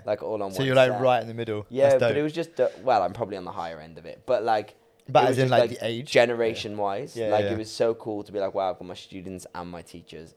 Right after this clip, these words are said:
Speaker 1: and my peers
Speaker 2: All in
Speaker 1: all,
Speaker 2: one room.
Speaker 1: all in one room."
Speaker 2: That's sick.
Speaker 1: It was
Speaker 2: Choreo good?
Speaker 1: Yeah, was it? Yeah, yeah. We did a few eights, actually, on
Speaker 2: Nice.
Speaker 1: that day. It was nice.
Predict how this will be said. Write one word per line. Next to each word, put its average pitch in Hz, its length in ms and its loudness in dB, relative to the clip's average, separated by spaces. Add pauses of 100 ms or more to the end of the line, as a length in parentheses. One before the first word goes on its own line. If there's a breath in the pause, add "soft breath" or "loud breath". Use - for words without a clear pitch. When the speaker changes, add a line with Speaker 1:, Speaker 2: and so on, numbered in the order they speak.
(120)
Speaker 1:
and 101 160 -6
my 92 140 -8
peers 87 540 -12 (520)
Speaker 2:
All 101 100 -16
in 85 60 -10
Speaker 1:
all, 95 120 -6
Speaker 2:
one 95 160 -8
room. 92 180 -2
Speaker 1:
all 92 100 -4
in 87 140 -12
one 87 180 -12
room." 95 380 -10
Speaker 2:
That's - 120 -16
sick. 110 160 -12 (120)
Speaker 1:
It - 40 -14
was 123 120 2
Speaker 2:
Choreo 120 120 0
good? 131 200 0 (1300)
Speaker 1:
Yeah, 107 200 0
was 107 200 -4
it? - 120 -10
Yeah, 160 160 4
yeah. 151 180 4
We 110 160 -4
did 117 160 -2
a 107 40 -12
few 110 160 -2
eights, 98 180 0
actually, 87 400 -14 (240)
on 113 80 -12
Speaker 2:
Nice. 113 120 -8
Speaker 1:
that 120 60 -18
day. 85 120 -6 (180)
It - 40 -20
was 110 100 -14
nice. 98 300 -10